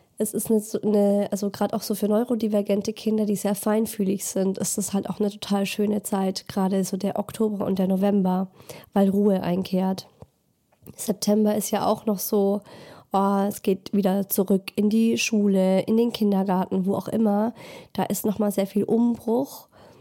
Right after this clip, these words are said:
Und ich habe dann auch oft so das Gefühl, im Oktober und im November, da,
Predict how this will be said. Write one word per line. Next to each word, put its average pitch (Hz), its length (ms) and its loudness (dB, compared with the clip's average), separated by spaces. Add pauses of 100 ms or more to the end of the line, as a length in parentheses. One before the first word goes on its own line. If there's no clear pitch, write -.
(600)
Und 208 140 2
ich 196 120 -2
habe 208 120 -2
dann 202 140 2
auch 202 160 -4
oft - 200 -6
so - 80 -4
das 196 100 -6
Gefühl, 202 320 -4
im - 120 -4
Oktober 208 500 0
und 190 100 -2
im 196 120 -2
November, 190 440 0
da, 190 280 0